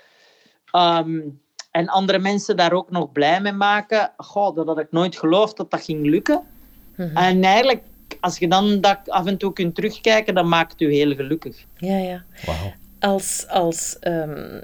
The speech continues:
Speaker 2: logo van deze aflevering vragen wij altijd aan, aan onze geïnterviewde personen om geluk eens te tekenen, om dat, eh, eigenlijk op papier te zetten. Nu, u, u zit niet in onze studio, dus we willen het gerust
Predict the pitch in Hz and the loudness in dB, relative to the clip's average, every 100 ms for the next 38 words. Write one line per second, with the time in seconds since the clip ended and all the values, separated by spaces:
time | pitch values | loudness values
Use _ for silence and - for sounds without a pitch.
0 | - 185 165 175 220 226 233 208 175 165 | -8 -4 0 2 2 2 0 2 -2 -2
1 | 165 175 185 170 156 - - 156 - 196 | 0 0 0 -2 -2 -6 -14 -14 -6 -2
2 | 208 - 240 277 - - - - - 165 | -2 -2 -2 -2 -8 -18 -20 -20 -14 -4
3 | 180 185 190 170 - 165 185 208 202 196 | -2 -2 0 0 0 -2 -2 -2 -2 -4
4 | - - 175 165 160 156 - - 151 147 | -12 -10 -6 -6 -8 -10 -14 -12 -10 -8
5 | 160 165 - 180 175 170 190 156 185 190 | -8 -8 -6 -2 -2 -2 -4 -2 0 0
6 | 170 156 - 175 180 196 - - - - | -4 -8 -6 -2 0 -2 -4 -16 -20 -4
7 | 180 185 180 180 - - - 170 233 - | -2 -2 -4 -6 -12 -14 -6 -2 -2 -2
8 | 202 - - 165 - 190 214 220 147 151 | -6 -6 -8 -10 -4 0 0 -2 -6 -6
9 | - 175 175 175 175 - - 160 156 - | -6 -4 -4 -4 -6 -10 -8 -8 -6 -6
10 | 151 185 190 - - - 196 220 226 - | -4 -4 -4 -6 -6 -6 -2 -2 -2 -4
11 | 175 175 185 - 180 - 196 190 202 202 | -4 -2 -2 -2 -6 -6 -4 -4 -4 -2
12 | 202 202 185 170 165 - 202 254 226 208 | -2 0 -2 -2 -6 -6 -2 0 0 -2
13 | - 175 180 180 170 - 190 196 - | -4 -4 -2 0 -2 -2 -4 -2 -6